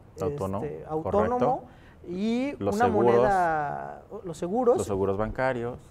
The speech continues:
Speaker 2: y una moneda que ya no estaba como herramienta del poder del gobierno para poder producir y pagar sus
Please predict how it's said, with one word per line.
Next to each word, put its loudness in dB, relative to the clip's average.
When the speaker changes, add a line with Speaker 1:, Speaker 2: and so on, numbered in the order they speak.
Speaker 2:
y -2
una -2
moneda -2
que -6
ya 0
no -6
estaba 0
como -6
herramienta -4
del -4
poder -2
del -6
gobierno -2
para 4
poder 0
producir -2
y -4
pagar -2
sus -12